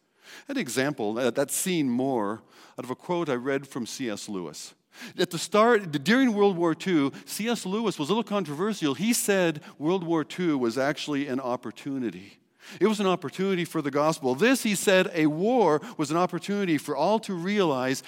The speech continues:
humanity's need for rescue.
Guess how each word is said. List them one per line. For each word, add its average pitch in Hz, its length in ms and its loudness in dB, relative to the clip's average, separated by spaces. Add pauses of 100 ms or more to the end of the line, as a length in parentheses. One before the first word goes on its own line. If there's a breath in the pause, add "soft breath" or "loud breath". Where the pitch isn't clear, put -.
humanity's 156 880 -2
need 120 500 -2
for 123 180 -10
rescue. 110 560 -8